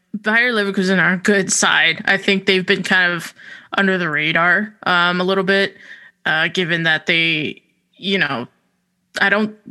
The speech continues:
they're not in Europe this year, if I'm not mistaken. So they, you know, kind of ended on, on, you know, less than a high note than,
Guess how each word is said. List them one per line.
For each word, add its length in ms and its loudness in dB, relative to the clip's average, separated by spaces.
they're 100 -2
not 240 0
in 160 -4
Europe 280 -4
this 200 -6
year, 180 -2
if 100 -6
I'm 120 -4
not 200 -2
mistaken. 560 -8
So 600 -10
they, 380 -6
you 120 -10
know, 160 -12
kind 240 -6
of 100 -10
ended 380 -2
on, 440 -2
on, 380 -6
you 100 -2
know, 120 -4
less 200 -2
than 120 -2
a 40 -2
high 160 -2
note 200 -4
than, 220 -6